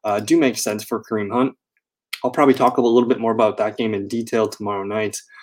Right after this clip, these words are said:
Uh, but that, this is a really fun game here. The Browns are, what, six and three? The Eagles need to keep, you know, their half game lead in the N F C East.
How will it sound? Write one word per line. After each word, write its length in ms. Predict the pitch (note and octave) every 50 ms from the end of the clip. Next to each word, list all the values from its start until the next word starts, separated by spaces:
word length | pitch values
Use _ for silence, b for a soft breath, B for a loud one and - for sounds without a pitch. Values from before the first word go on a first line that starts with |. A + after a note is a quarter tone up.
| b b b _
Uh, 200 | - G2+ G2 G2
but 120 | F#2 A2+ -
that, 260 | C#3+ F3+ G3 F3 -
this 180 | D3 E3 F3+ A#3
is 80 | A3
a 80 | F#3 C#3+
really 220 | C3 C#3+ D3 C#3
fun 260 | B2+ - C#3 B2+ B2
game 200 | A2+ B2 B2+ C3
here. 140 | A#2+ A2+ G#2
The 100 | G2+ G2
Browns 400 | F#2+ - A2 A#2 B2 C#3 C#3 A#2+
are, 80 | A#2 A2+
what, 220 | A2+ G2+ F#2 -
six 260 | - - D3+ - -
and 160 | C#3 B2 A2 A2+
three? 260 | C3 C#3 D3+ E3+ F3
The 200 | C#3+ B2 A2+ B2
Eagles 300 | C#3+ C#3+ D3 C#3+ C3 A#2+
need 140 | B2 B2+ C3
to 80 | B2+ A#2+
keep, 260 | - - C#3 C3 B2+ _ _ b b b b b b
you 80 | - B2
know, 140 | B2 A#2 A2+
their 160 | A#2 A2+ G#2+
half 320 | G#2+ B2+ A#2+ A#2+ A#2+ -
game 280 | - C#3 B2 A#2 A2+ A#2+
lead 240 | C3 C#3 D3 D3 B2+
in 140 | A#2 A#2+
the 140 | A#2+ A2 -
N 100 | A#2 A2+
F 80 | A2 G2+
C 240 | - - A2+ A2+ A2+
East. 380 | B2 C#3 D3+ D#3 D3 D3+ - -